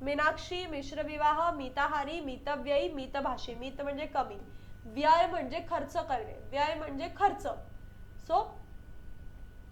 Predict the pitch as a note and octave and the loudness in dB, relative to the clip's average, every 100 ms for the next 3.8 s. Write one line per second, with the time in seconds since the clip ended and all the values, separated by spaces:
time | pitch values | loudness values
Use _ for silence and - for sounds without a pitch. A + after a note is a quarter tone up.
0 | C4 C#4 E4+ F4+ D#4 C4+ - D#4+ E4+ E4+ | -4 2 2 6 6 6 4 0 2 -2
1 | E4+ F#4 D4 D4+ D4 D4 D4 D4 D4 - | 0 2 2 2 2 2 2 4 2 2
2 | G3+ E3 - - A#3+ C#4 C#4+ - D#4 D#4 | 0 0 -2 -4 0 0 0 2 0 0
3 | - B3 B3 A#3 A3+ A3+ B3 | -2 -2 -2 -4 -2 -2 -2